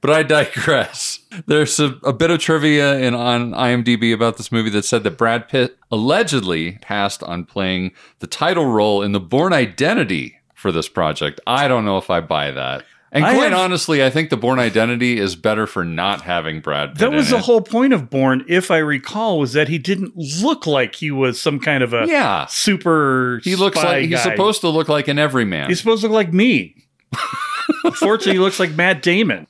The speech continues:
Speaker 1: Exactly.
Speaker 2: But, yeah.
Speaker 1: But, you know.
Speaker 2: I feel, I, I just vaguely, vaguely remember, like, this being something that they pursued him for particularly.
Speaker 1: Yeah.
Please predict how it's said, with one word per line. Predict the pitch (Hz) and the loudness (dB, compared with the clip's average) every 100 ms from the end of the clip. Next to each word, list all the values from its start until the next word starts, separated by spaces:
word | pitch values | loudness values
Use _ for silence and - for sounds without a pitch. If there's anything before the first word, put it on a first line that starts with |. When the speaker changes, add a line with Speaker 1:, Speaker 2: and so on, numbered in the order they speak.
| - | -8
Speaker 1:
Exactly. | 117 151 170 - 90 73 - | -2 0 0 0 -2 -2 -2
Speaker 2:
But, | 156 147 143 156 | 2 2 0 -2
yeah. | 117 101 | 0 0
Speaker 1:
But, | - | -2
you | 123 | -2
know. | 82 71 | -4 -2
Speaker 2:
I | 190 | -2
feel, | 196 254 240 | 0 0 0
I, | - 185 - 170 | -2 -4 -4 0
I | 214 294 294 - 156 135 | 2 2 0 -2 -10 -12
just | 156 156 | -8 -8
vaguely, | 139 180 180 147 123 107 98 - - | -2 2 2 2 -2 -4 -10 -16 -16
vaguely | 123 156 151 135 | 0 0 2 0
remember, | 127 120 113 110 110 | -2 -2 -4 -4 -4
like, | 123 120 123 | -2 -2 -2
this | 135 139 | -4 -4
being | 131 135 131 | 0 0 0
something | 120 139 120 117 | -2 -6 -4 -4
that | 110 104 | -4 -6
they | 107 | -8
pursued | - 117 - 135 127 117 _ _ _ | -8 -10 -4 -2 -4 -6 _ _ _
him | 156 139 123 | -2 -2 -4
for | - - 156 147 117 107 | -10 -2 2 4 2 -2
particularly. | - 135 120 - - 139 - 92 92 95 101 - - | -2 -2 -2 -6 -4 -4 -4 -10 -12 -14 -16 -16 -2
Speaker 1:
Yeah. | 98 71 | -2 -2